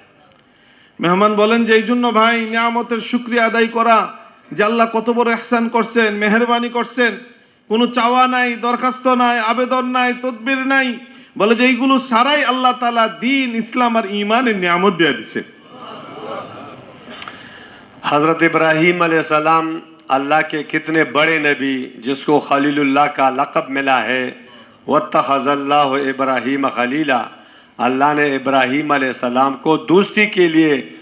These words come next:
Speaker 2: چنا ہوا ہے اور اس کو اللہ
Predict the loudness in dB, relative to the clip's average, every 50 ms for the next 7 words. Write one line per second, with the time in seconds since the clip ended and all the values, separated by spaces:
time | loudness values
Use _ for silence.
0 | -20 -14 -4 0 0 2 2 2 2 2 2 2 2 2 2 0 -2 -4 -6 -8
1 | -14 -20 -20 _ _ _ _ -20 -20 -20 -20 _ _ _ 0 2 2 4 4 2
2 | 2 0 -2 -2 -2 -2 -2 -2 -4 -2 2 4 6 6 6 4 2 0 -4 -10
3 | -18 -20 -20 -4 0 0 0 0 0 0 0 0